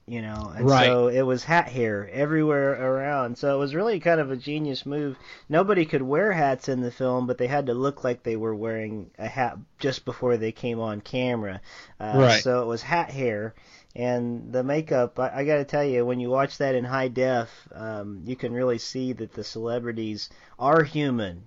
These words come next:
Speaker 1: 'cause they don't look too good without makeup, I gotta say.
Speaker 2: Yeah, and, and, and which is why, which is why you had the Z Z Top Muzak score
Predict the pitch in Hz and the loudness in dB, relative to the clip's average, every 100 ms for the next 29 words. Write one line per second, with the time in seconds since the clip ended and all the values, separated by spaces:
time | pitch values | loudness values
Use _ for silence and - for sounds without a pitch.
0 | - 120 117 135 151 135 131 - 123 117 | -10 -6 -2 0 2 2 -2 -4 -4 -2
1 | 107 104 107 92 101 101 95 85 - - | -2 -4 -6 -6 -10 -12 -14 -16 -20 -20
2 | 104 107 104 - 101 196 180 117 156 143 | -10 -8 -8 -10 4 6 8 6 4 2
3 | 170 147 - 156 147 156 156 156 123 131 | 2 -2 0 2 6 6 8 6 8 8
4 | 139 156 165 - - _ - 147 139 143 | 10 8 6 4 -6 _ 2 6 8 6
5 | 123 127 131 143 147 131 127 147 - - | 8 8 8 8 8 8 6 4 2 -8
6 | - 147 131 123 92 127 123 120 123 - | -2 4 6 8 8 8 8 8 6 0
7 | - - - _ _ _ 131 131 131 147 | -12 -20 -20 _ _ _ 8 8 10 10
8 | 139 165 - 135 123 - _ _ 147 147 | 12 10 8 6 6 4 _ _ 8 10
9 | 160 135 131 113 - - - - 196 180 | 10 10 10 8 4 4 6 10 10 10
10 | 107 | 8